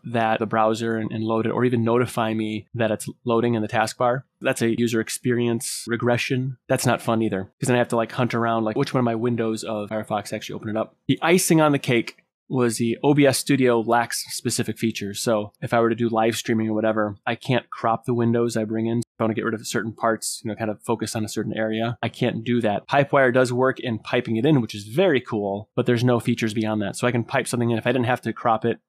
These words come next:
it would be fine. But because I, cropping is something I do pretty regularly, it does become an issue.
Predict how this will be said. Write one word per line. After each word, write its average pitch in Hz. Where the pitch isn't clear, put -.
it 120
would 107
be 110
fine. 127
But 107
because 113
I, 104
cropping 113
is 104
something 110
I 107
do 107
pretty 110
regularly, 107
it 113
does 110
become 107
an 107
issue. 101